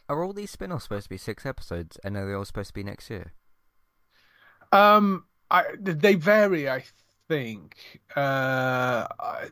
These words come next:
Speaker 2: think the Rick Michonne one was, uh, was that six episodes, or was that a little bit longer?
Speaker 1: Is it
Speaker 2: I can't
Speaker 1: six, I think, yeah.
Speaker 2: Yeah. Um,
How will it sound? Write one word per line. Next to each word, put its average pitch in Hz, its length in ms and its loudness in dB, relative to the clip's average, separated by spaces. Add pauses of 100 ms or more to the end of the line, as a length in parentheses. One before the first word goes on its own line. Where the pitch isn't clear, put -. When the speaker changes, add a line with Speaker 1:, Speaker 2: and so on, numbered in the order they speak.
(140)
Speaker 2:
think 190 500 4
the 139 760 6
Rick 143 300 4
Michonne 143 460 6
one 123 280 0
was, 117 260 -6 (100)
uh, - 60 -12 (340)
was 135 160 0
that 170 220 2
six 170 260 -2
episodes, 160 400 4
or 143 40 -4
was 143 140 0
that 139 140 6
a 143 40 0
little 135 260 0
bit 120 180 -4
longer? 123 420 0
Speaker 1:
Is - 140 -2
it 135 40 -6
Speaker 2:
I - 0 -
can't - 140 -4 (100)
Speaker 1:
six, - 200 -20
I 90 40 -16
think, 98 260 -12
yeah. 98 220 -10
Speaker 2:
Yeah. 131 420 4 (760)
Um, 151 600 6